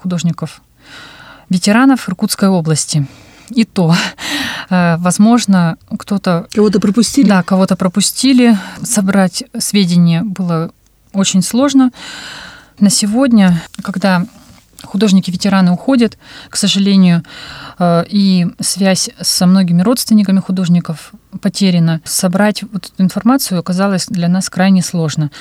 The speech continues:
Speaker 1: Но все же выставка состоялась, и сорок пять художников-ветеранов в ней представлены.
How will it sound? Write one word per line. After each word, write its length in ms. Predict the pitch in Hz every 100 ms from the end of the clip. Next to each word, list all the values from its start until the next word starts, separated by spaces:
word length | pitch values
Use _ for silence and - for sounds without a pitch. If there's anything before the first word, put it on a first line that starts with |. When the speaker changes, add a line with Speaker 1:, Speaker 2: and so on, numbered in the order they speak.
| -
Speaker 1:
Но 120 | 233
все 240 | 233 226 185
же 220 | 165 202
выставка 440 | 226 226 - -
состоялась, 800 | 190 185 - 208 247 285 240 - -
и 120 | 202
сорок 280 | - 190 180
пять 180 | 185 -
художников-ветеранов 920 | 190 220 220 190 165 - 185 190 -
в 40 |
ней 100 | 185
представлены. 680 | 175 170 - 147 139 139